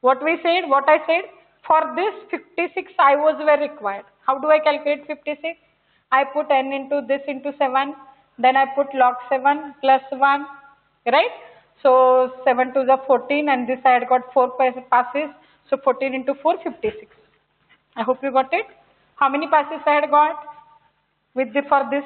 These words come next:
example? Four passes. Four, how I had got answered? Log seven plus one. That was my four. So that four I have put it here.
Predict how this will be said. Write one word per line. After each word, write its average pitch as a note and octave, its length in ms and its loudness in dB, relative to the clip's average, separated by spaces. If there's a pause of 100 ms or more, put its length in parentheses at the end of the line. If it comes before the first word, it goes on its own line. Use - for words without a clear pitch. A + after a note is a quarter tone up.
example? D4 680 0 (120)
Four F#4+ 220 2
passes. - 340 -4 (840)
Four, D#4 200 6
how D4 220 0
I D4+ 160 6
had D4 100 -4
got C#4 180 2
answered? D4 560 0 (460)
Log C4 360 4 (140)
seven C#4+ 400 0
plus C#4 200 0 (100)
one. A#3 220 -10 (340)
That A#3+ 160 0
was C4 220 0
my C#4 140 -2 (100)
four. B3+ 200 -2 (600)
So C#4 100 2
that C4+ 300 0
four E4 140 4
I D#4 100 4
have D#4 100 -6
put C#4+ 140 -10
it C#4+ 120 -6
here. A3+ 260 -8